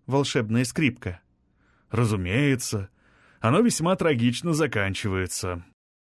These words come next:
Волки убивают мальчика, поскольку он не смог выполнить условия сделки с лукавым". Одно из преданий гласило, что дьявол и создал скрипку. Однажды он увидел на земле красивую девушку и влюбился в неё,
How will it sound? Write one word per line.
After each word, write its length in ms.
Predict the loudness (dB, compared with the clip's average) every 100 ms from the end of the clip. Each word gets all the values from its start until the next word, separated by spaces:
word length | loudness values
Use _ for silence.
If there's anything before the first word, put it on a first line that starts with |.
| _
Волки 520 | -4 0 0 0 2
убивают 540 | 4 6 6 6 4 4
мальчика, 540 | 4 4 2 0 0
поскольку 580 | 2 0 2 2 2 4
он 180 | 4 4
не 100 | 2
смог 420 | 2 2 2 2
выполнить 540 | 0 2 2 2 2
условия 560 | 0 0 2 4 4 2
сделки 520 | 0 2 2 0 -2
с 120 | -2
лукавым". 800 | -2 -2 2 4 4 2 -2 -8 -14 _ _ _ _ _
Одно 320 | -2 2 4
из 140 | 4 2
преданий 480 | 0 2 2 2 4
гласило, 500 | 4 4 2 0 -2
что 240 | 0 0
дьявол 580 | 2 2 2 2 0 -2 -4
и 80 | -4
создал 560 | 0 0 2 2 2
скрипку. 600 | -4 -2 -2 -2 -12 -18 -18 _
Однажды 540 | -2 0 2 2 2 4
он 100 | 4
увидел 340 | 4 2 2
на 120 | 4 4
земле 340 | 2 2 0
красивую 600 | 0 -2 0 0 2 2
девушку 600 | 2 0 -2 -4 -4 -4 -6 _ _
и 100 | -2
влюбился 520 | 2 2 2 0 0 0
в 80 | 2
неё, 360 | 4 4 0